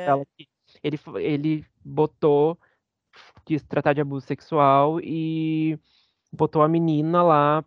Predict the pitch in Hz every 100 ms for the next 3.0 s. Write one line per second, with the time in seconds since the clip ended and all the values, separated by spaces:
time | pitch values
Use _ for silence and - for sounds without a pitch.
0 | - 165 151 147 147 147 143 143 - 156
1 | 139 151 143 - 147 147 143 147 147 175
2 | - - 196 185 165 170 - 151 151 185